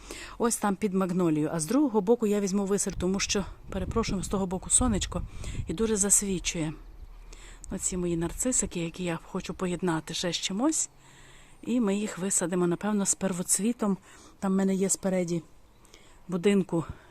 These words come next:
я горщик висадила, первоцвіт досаджу і буде така досить непогана композиція. Поділю первоцвіт на дві, на два кошика і буде мені навесні прикрашати вхід.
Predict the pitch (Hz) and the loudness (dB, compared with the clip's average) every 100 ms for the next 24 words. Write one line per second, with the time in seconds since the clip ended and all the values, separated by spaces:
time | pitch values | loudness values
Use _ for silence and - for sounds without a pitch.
0 | - - 165 185 175 - - 247 - 170 | -10 -6 0 0 0 -2 -2 -2 0 -2
1 | 170 175 175 175 - 208 - 175 175 180 | -2 0 0 0 -2 -4 -6 -6 -4 -4
2 | 170 214 185 170 185 180 180 175 175 - | -2 -2 0 -2 -2 -2 -4 -4 -4 -6
3 | - - 170 180 175 170 165 180 170 156 | -8 -6 -4 -2 -4 -4 -4 -4 -4 -4
4 | 131 107 - - - 196 170 196 185 180 | -4 -6 -10 -18 -8 -4 0 0 0 0
5 | 180 175 202 180 165 160 180 165 - - | -2 -2 -2 0 0 0 0 -2 -8 -20
6 | - - - - - 185 170 170 - 247 | -20 -20 -20 -16 -4 -2 0 -2 0 -4
7 | - 202 185 170 196 190 180 185 - - | -2 -4 -4 -2 -2 0 0 -2 -4 -16
8 | - 190 180 190 - 180 - - - - | -8 -2 0 0 0 -2 -6 -18 -20 -20
9 | - - 185 180 - 190 175 190 - 165 | -8 -6 -2 -2 -2 -2 -2 -6 -4 -4
10 | - | -4